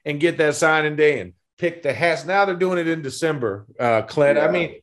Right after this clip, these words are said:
Speaker 1: just kinda give me your initial thoughts, just kinda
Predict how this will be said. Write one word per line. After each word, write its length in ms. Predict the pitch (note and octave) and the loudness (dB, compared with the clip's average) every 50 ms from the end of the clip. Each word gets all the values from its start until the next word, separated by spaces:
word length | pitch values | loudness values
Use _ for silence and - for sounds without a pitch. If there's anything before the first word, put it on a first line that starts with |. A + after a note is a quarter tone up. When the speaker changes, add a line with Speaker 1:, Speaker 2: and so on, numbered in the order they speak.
| _ _ _ _ - | _ _ _ _ -8
Speaker 1:
just 260 | D3 G3 G#3 G3+ - | -2 0 0 0 0
kinda 520 | - - B3 A#3+ B3 A#3+ A#3 A3 G#3+ G3 - F#3 | 0 0 0 2 2 2 2 2 2 -2 -6 -8
give 160 | F3+ C4 D4+ F4 | -4 -4 -4 -2
me 100 | E4+ D4 | -2 -4
your 240 | A#3+ A3 A3 G#3+ | -4 0 0 0
initial 400 | G3+ F#3+ F#3+ G3 F#3+ F#3 - F3 | 0 0 0 -2 -2 -2 -4 -6
thoughts, 420 | D3+ - - F3 E3+ E3 D#3+ D#3+ - | -4 0 2 2 2 2 0 -2 -4
just 200 | F3+ F3 F3 - | -6 -6 -6 -4
kinda 440 | - G#3+ G#3 G#3 G3+ G3 F#3+ G3 | -2 0 0 2 2 0 0 -2